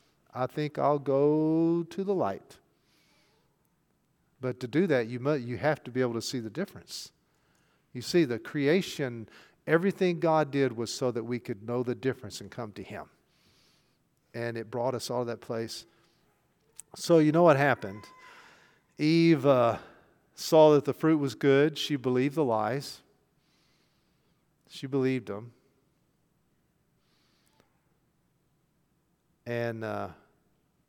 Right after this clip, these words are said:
it was good, I'm sure. Everything tasted good. It was pleasing. It was desirable for gaining wisdom. And she took some and ate it. And then she gave some to her husband, was,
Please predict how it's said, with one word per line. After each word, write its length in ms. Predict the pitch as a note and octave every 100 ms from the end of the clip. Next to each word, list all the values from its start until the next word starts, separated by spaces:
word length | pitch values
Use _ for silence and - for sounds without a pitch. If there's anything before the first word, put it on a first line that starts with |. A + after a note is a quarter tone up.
| _ _ _ -
it 100 | A#2+
was 240 | C#3 F#3
good, 380 | - A2 A#2 C#3+ - -
I'm 120 | A2+
sure. 420 | - D#3+ C#3 C3+ -
Everything 540 | A#2 D#3 D#3 A#2+ G#2+ G#2
tasted 400 | - A2 - G2+
good. 260 | G2+ A2 B2 - -
It 100 | B2+
was 140 | B2
pleasing. 720 | - - C#3+ C#3 B2 C3+ C#3+ C3
It 60 |
was 140 | B2 A2
desirable 600 | A#2 A2 A#2 C3+ B2+ B2
for 100 | A#2+
gaining 320 | C3 B2+ A#2
wisdom. 460 | A#2+ B2 D3 D3 C#3+ - - - - _ _ _
And 80 | G#2+
she 160 | -
took 300 | A#2+ - C#3
some 240 | - C#3 C3+
and 100 | C3
ate 220 | C3+ B2
it. 160 | A2 A2+ - -
And 100 | A#2+
then 80 | A#2
she 160 | A#2+
gave 260 | A#2 B2 A#2+
some 220 | - B2+
to 100 | -
her 120 | B2+
husband, 640 | A#2+ F3+ D#3+ - B2 B2 A#2
was, 180 | A2+